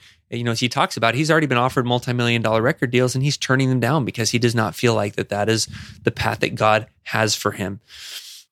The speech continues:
You know, and the big question that everyone has been asking is why, why is this song resonating? Why is Oliver Anthony resonating with, with so many people? And I think it's, it's because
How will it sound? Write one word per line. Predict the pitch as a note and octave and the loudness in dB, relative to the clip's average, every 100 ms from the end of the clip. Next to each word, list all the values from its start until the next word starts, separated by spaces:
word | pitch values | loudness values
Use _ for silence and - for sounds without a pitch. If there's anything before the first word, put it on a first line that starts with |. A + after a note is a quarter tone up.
| - | -2
You | C#3 | 2
know, | |
and | C#3 | 4
the | |
big | C3+ D3 | 2 4
question | F#3 F3 C#3 | 2 2 0
that | B2 | 2
everyone | C3 C3+ B2 B2 A2+ | 2 2 2 2 -2
has | A#2+ A2+ | -8 -6
been | A#2 | -2
asking | G3 B3+ A#2+ B2+ | -2 -4 -2 -2
is | A#2+ | -2
why, | A2+ C3 A3 | 0 2 2
why | E3 D3+ | -2 -2
is | C4+ A#3+ | 0 -2
this | C#3 D3 | 0 0
song | - F3 D#3 C3 | 0 2 2 2
resonating? | B2+ D3+ C#3 A2+ G#2 G#2+ | 2 2 2 -2 -2 -2
Why | C3+ E3+ | 2 2
is | F3+ | 2
Oliver | D3+ D#3 B2+ | 2 2 2
Anthony | B2+ B2 A2+ | 0 -2 -4
resonating | A2 A#2+ A#2+ A2 A2 | 0 0 0 -6 -6
with, | A#2 - - - - - _ | -6 -6 -10 -20 -20 -20 _
with | C3 | -2
so | - - | 0 0
many | B2 B2+ | 0 -2
people? | A#2+ E3+ - F#2 E2+ _ _ _ _ _ _ _ _ _ _ _ | 0 -2 0 -4 -6 _ _ _ _ _ _ _ _ _ _ _
And | C#3 | 0
I | D#3+ | 2
think | D#3 F3 | 2 2
it's, | E3+ - | 0 0
it's | - C#3 - | -4 -4 -2
because | - C#3+ F#3 G3 D#3+ C#3 | -4 -2 2 4 4 0